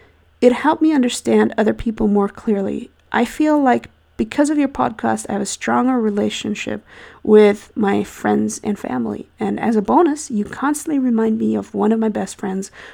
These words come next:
who is also a psychologist and loves your podcast too. I hope you'll never stop doing this. Much love from Alba Lulia. I have no idea how you pronounce that,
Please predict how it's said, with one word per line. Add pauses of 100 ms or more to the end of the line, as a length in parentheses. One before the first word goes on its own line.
(100)
who
is
also
a
psychologist
and (180)
loves
your
podcast
too. (920)
I
hope
you'll
never
stop
doing
this.
Much
love (240)
from (400)
Alba
Lulia. (180)
I (500)
have
no
idea
how
you
pronounce
that,